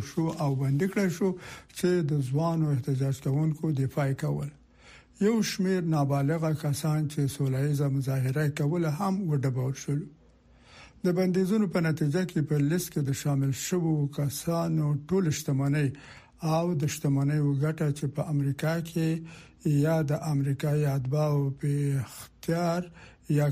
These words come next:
کنټرول کې وي، کنګل شوي او په لیست کې د شامل شوو کسانو سره د امریکایي اتباعو ټوله ورکړه راکړه منع شوې ده، تر هغه چې معاف شوي نه وي یا د خزانې د وزارت د بهرنۍ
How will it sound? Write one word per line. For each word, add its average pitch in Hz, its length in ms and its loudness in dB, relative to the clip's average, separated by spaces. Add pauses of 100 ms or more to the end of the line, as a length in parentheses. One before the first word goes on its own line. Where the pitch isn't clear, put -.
کنټرول 143 480 2
کې - 160 0
وي، 180 120 2 (120)
کنګل 131 300 2 (100)
شوي 156 320 2 (160)
او 143 120 2
په 139 140 -2
لیست 165 340 0
کې 147 140 -2
د 139 40 0 (100)
شامل 135 340 0 (140)
شوو 160 340 0 (220)
کسانو 165 420 -2
سره 165 280 -2 (460)
د 160 40 0 (240)
امریکایي 147 580 0 (240)
اتباعو 143 640 0 (180)
ټوله 175 280 2 (140)
ورکړه 156 360 -2 (120)
راکړه 170 380 -2
منع 135 300 0
شوې 147 300 0
ده، 131 80 -6 (400)
تر 160 120 2 (100)
هغه 202 200 2
چې 202 440 -4 (200)
معاف 143 320 2
شوي 143 420 2
نه 170 160 2
وي 165 160 2
یا 143 180 2
د 135 120 -2
خزانې 139 520 0
د - 20 2 (120)
وزارت 139 460 0
د 139 180 -2
بهرنۍ 135 840 0